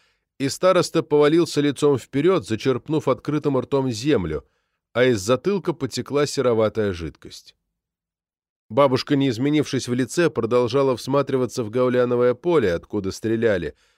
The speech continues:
словно бы чего-то ждала. Налетел порыв ветра, лотосы легонько раскачивались, вода в излучине пошла рябью, солнечные лучи преломлялись в ней.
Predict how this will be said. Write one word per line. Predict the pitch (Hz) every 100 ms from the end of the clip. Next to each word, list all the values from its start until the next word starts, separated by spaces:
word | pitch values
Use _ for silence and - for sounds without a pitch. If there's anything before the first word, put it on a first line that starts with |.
| _ _
словно | - 135 127 123
бы | 123
чего-то | - 143 135 120
ждала. | 104 139 143 78 64 _ _ _ _ _ _ _ _ _ _ _ -
Налетел | 98 113 120 139 127
порыв | - 120 120 -
ветра, | 98 160 120 92 76 _ _ _ _ -
лотосы | 110 151 151 131 147
легонько | 139 139 143 117
раскачивались, | 131 127 - 175 - 101 87 73 - _ _ _ _
вода | 92 117 135
в | 135
излучине | 120 123 143 - 127
пошла | 113 120 - 120
рябью, | 123 165 98 80 73 _ _ _ _ _ _ _ -
солнечные | - 160 160 156 - 151 151
лучи | 147 - 175
преломлялись | 151 135 139 135 123 117 85 71 -
в | 78
ней. | 76 71